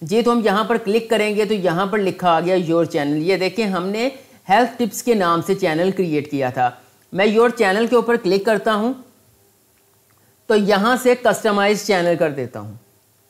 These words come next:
जी, तो यहाँ पर देख सकते हैं हमारा चैनल डिटेल के साथ ओपन हो चुका है।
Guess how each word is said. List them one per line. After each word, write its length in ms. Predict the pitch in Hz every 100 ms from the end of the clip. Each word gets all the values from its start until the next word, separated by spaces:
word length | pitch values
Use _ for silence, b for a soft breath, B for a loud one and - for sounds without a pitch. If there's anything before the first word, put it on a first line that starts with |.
| _ _ _ _ _ _ _ _ _ _ _ _ _ -
जी, 240 | 160 202 254
तो 140 | 277
यहाँ 360 | 208 196 233 247
पर 100 | 247
देख 240 | 190 196 196
सकते 320 | 202 - 220
हैं 180 | 226 220
हमारा 320 | 208 170 175
चैनल 360 | 180 185 202 208
डिटेल 380 | 180 170 175 196
के 120 | 208
साथ 340 | 190 170 170
ओपन 340 | 151 151 180 180
हो 260 | 147 147 175
चुका 300 | 196 208 190
है। 220 | 202